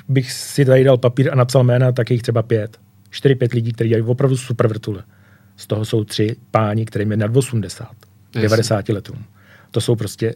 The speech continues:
Speaker 1: stará škola. On udělá vrtuly, pak stojí na mole, podívá se, jak ti to jede. Ty za ním přijdeš a řekneš,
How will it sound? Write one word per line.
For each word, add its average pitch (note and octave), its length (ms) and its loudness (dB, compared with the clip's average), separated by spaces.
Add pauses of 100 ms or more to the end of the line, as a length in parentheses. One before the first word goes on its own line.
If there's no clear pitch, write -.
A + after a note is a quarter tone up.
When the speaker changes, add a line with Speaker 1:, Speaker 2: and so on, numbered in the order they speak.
Speaker 1:
stará B2 340 4
škola. A2+ 480 0 (420)
On A#2 260 0
udělá B2+ 280 4
vrtuly, C3+ 480 2 (640)
pak - 120 -4 (320)
stojí C#3 260 4
na C3 100 4
mole, B2 240 4
podívá B2 380 2
se, C3 140 2
jak B2+ 120 4
ti B2+ 100 0
to B2 120 -2
jede. A#2 320 0 (360)
Ty - 100 0
za B2+ 100 6
ním C3+ 140 4
přijdeš B2+ 420 0
a B2+ 40 -10
řekneš, A2 520 -6